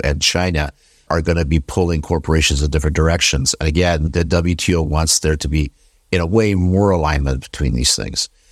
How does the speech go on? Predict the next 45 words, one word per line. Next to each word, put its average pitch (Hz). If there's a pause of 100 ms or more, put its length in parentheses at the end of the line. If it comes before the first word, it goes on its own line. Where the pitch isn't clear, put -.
(120)
And 104
your 104
point 156
on 131
Germany 123
is 90
a -
really 92
interesting 110
one. 69
So 85
the 87
Germans 101
and 82
the 78
Europeans 92
may 90
be 92 (440)
coming 127
to 90 (380)
negotiations 92
with 90
a 90 (120)
different 95 (280)
feeling, 80
maybe 95
not 95
feeling 113
like 76
they're 76
in 69
a 69
position 73
of 67
strength. 73 (380)
And 85
that's 90
why 92
they're 87
starting 85
all 82
sorts 87
of 80
investigations 78
about, 73